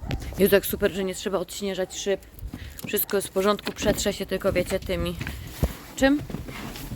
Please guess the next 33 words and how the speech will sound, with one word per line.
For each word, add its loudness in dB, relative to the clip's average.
Mm, 0
wycieraczkami 8
i -14
finito. -18
Robię 8
sobie 4
kawę. 8
Byłam 8
w 4
sklepie 6
i 4
kupiłam 4
trzy 0
lody 0
ciepłe. 0
Jeden 0
dla 2
mnie -2
biały, 4
dla 0
chłopców -6
te -4
brązowe, 2
chyba 4
karmelowe, 0
tofi, -4
nie 2
wiem, 2
czy -10
to -2
ma 0
jakiś -10
smak. 0